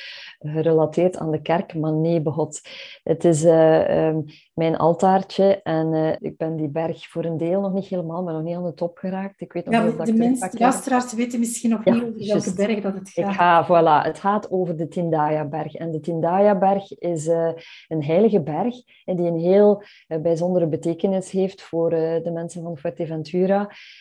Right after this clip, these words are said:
Speaker 1: Het is eigenlijk een berg die de hemel met de aarde verbindt. Dus met andere woorden, het is een berg, als we spreken over hemel en aarde, die het mannelijke met het vrouwelijke be-, eh, verbindt.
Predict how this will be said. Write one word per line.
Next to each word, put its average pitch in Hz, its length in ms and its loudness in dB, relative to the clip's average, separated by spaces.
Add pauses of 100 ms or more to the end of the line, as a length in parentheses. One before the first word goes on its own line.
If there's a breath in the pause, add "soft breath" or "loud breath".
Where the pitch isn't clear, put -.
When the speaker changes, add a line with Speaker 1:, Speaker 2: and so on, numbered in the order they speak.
(100)
Speaker 1:
Het - 140 -10
is 196 100 2
eigenlijk 214 300 0
een 160 140 0
berg 175 280 0
die 170 140 2
de 165 60 2
hemel 165 460 0
met 156 180 -6
de 156 100 -10
aarde 151 380 -6
verbindt. 156 380 -4
Dus 165 120 -6
met 165 140 -6
andere 160 260 -2
woorden, 185 280 0
het - 140 -8
is 180 220 -4
een 156 160 -6
berg, 170 280 -4
als 160 160 -8
we 156 60 -6
spreken 160 440 -6
over 160 160 -4
hemel 170 320 -2
en 165 180 -8
aarde, 170 440 -4 (440 loud breath)
die 175 360 -4
het 160 220 -4
mannelijke 170 460 -2
met 160 120 -6
het 160 160 -6
vrouwelijke 160 420 -2
be-, 156 200 -2
eh, 165 160 -4
verbindt. 156 480 -4